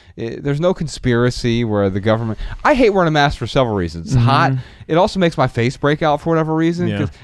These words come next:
Speaker 1: you know, when I ru-, you see my chin right now, it's all broken out
Speaker 2: Makes
Speaker 1: because
Speaker 2: my face itch with the beard. There's a lot of reasons. Yeah.
Speaker 1: Yeah. It, I, I break out like crazy wearing these masks. I dislike it.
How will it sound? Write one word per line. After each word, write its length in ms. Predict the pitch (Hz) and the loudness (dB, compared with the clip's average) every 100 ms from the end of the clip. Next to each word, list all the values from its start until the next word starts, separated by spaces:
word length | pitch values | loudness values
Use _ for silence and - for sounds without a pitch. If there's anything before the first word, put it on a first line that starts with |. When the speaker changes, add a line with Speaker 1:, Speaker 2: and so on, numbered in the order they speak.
| 110 | -6
Speaker 1:
you 60 | |
know, 80 | 123 | -2
when 80 | 139 | 2
I 40 | |
ru-, 300 | 131 131 156 | 2 0 -4
you 120 | 151 160 | -10 -8
see 140 | - | -6
my 140 | 180 | -4
chin 300 | 135 - 175 | -4 -6 -6
right 140 | 139 95 | -6 -6
now, 140 | 87 | -6
it's 120 | 110 | -6
all 120 | 120 135 | -6 -4
broken 380 | 117 127 127 | -2 -2 -2
out 180 | 135 123 | -4 -4
Speaker 2:
Makes 200 | 127 123 | -4 0
Speaker 1:
because 260 | 123 110 - | 0 -2 -8
Speaker 2:
my 60 | 120 | -12
face 180 | - | -10
itch 220 | 101 95 120 | -12 -12 -14
with 100 | - | -14
the 80 | |
beard. 320 | 87 110 110 - | -8 -6 -6 -6
There's 220 | 151 165 | -2 0
a 40 | |
lot 160 | 151 135 | 4 4
of 60 | |
reasons. 360 | 113 233 240 - | 4 4 2 2
Yeah. 180 | 87 - | 0 -2
Speaker 1:
Yeah. 120 | 196 | -2
It, 240 | - 208 - | -2 -2 -2
I, 160 | 196 - | -2 0
I 100 | 185 | -2
break 260 | 190 202 196 | 0 0 2
out 120 | 151 | 0
like 160 | 180 - | 0 -2
crazy 400 | 190 214 175 131 | -2 -2 0 0
wearing 260 | 117 120 | 0 0
these 160 | 131 127 | -2 -4
masks. 300 | 170 160 131 | -4 -4 -4
I 100 | 143 | -4
dislike 760 | 131 113 208 202 135 139 208 - | -4 0 0 0 -2 0 -2 -2
it. 220 | 78 | -10